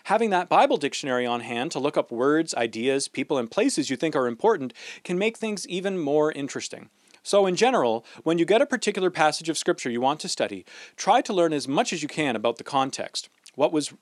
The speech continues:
the political climate of the area during the time it was written? When and where was it written? Who was it written by, and to whom was it written? Was it during the time that Israel was its own nation, or was Israel in exile?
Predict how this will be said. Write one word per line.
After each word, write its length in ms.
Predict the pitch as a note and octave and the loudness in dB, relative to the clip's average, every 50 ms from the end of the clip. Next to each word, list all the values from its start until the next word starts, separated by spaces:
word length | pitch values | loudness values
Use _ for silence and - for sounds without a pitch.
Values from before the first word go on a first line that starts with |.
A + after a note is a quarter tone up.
| _ _ _ | _ _ _
the 100 | - C#3+ | -4 -4
political 480 | - - D3+ E3+ G#3+ - - - C#3+ A2+ | -2 2 2 4 4 2 0 -4 -8 -10
climate 480 | - - A#2+ G#2+ G#2+ G2+ G2+ - - - - | -8 -6 -4 -4 -4 -6 -8 -12 -10 -6 -6
of 100 | B2+ A#2 | -6 -6
the 160 | B2+ B2 A#2 | -4 -2 0
area 240 | A#2 A#2 A2 G#2+ G#2+ | 2 2 2 0 -2
during 280 | G#2+ A2 A2 A2 G#2+ | -2 -2 -4 -4 -4
the 60 | G#2+ G#2+ | -6 -8
time 220 | - A2 G2+ G2+ | -6 -6 -8 -8
it 80 | G#2 - | -8 -10
was 160 | G#2 - - | -10 -8 -8
written? 300 | G#2+ G2+ G2 A2 A#2 - _ _ _ _ - | -8 -8 -10 -12 -20 -20 _ _ _ _ -14
When 260 | A#2 A2+ B2 C#3 D3+ | -6 0 0 2 2
and 140 | E3+ E3+ D3+ | 2 2 4
where 240 | D3+ F#3 A3 B3+ A#3 | 4 4 6 6 4
was 220 | D#3+ C3 A2+ - | 4 2 -2 -2
it 100 | A2+ - | -6 -8
written? 320 | B2 A2 - G#2+ G#2+ - _ _ - - - - | -12 -12 -12 -14 -18 -18 _ _ -20 -20 -8 0
Who 100 | A3+ A#3+ | 2 4
was 180 | A3+ A3 F3+ E3+ | 4 4 4 2
it 80 | F3 | 2
written 240 | D#3+ F3+ F#3+ F#3 D3+ | 2 0 -2 -2 -2
by, 300 | A#2+ - G#3 A#3 G3+ F#3+ | 2 4 4 6 6 4
and 200 | F#3 E3+ E3 E3+ | 4 2 0 -2
to 100 | - D3 | -2 0
whom 200 | A#2+ F#3+ A3+ A#3+ | 2 2 4 6
was 180 | A3 A#3 B3+ A3 | 6 4 4 4
it 100 | A3+ D#3+ | 2 2
written? 320 | C3+ A2+ G2+ - G2+ - _ _ _ - - - - - - - | 0 -2 -4 -4 -12 -18 _ _ _ -20 -20 -20 -20 -20 -6 0
Was 160 | D#3+ E3 E3+ | 2 4 4
it 80 | F#3 E3+ | 4 2
during 260 | - C#3 C3+ C#3+ D3+ | 2 2 2 2 2
the 80 | D#3+ D#3 | 0 0
time 240 | - D#3+ D3 D3+ D#3+ | 0 0 0 0 0
that 160 | E3 D#3+ - | 0 0 2
Israel 380 | C#3 C3 B2+ D3+ C#3+ C#3+ C#3 | 0 0 2 2 4 4 4
was 160 | C3+ C#3 C3 C#3 | 4 2 0 0
its 120 | C3+ - | -4 -4
own 200 | C#3+ C#3 C3 B2+ | -4 -2 -2 0
nation, 400 | B2 A#2+ B2 - - G#3 C4+ - - | 0 -2 -2 -2 -4 -6 -6 -4 0
or 200 | - D3 C#3+ C#3+ | 4 4 6 6
was 160 | D3+ C#3+ C#3+ | 4 4 4
Israel 420 | - C#3 C3+ C3+ C#3 C#3 C#3+ D#3+ | 2 2 2 2 2 2 2 2
in 140 | - E3+ G#3 | 2 -2 -2
exile? 560 | B3+ A3+ B3 - - C#3 A2 G#2+ G#2+ A2 - | -2 -2 -2 0 -2 -2 -2 -4 -6 -8 -10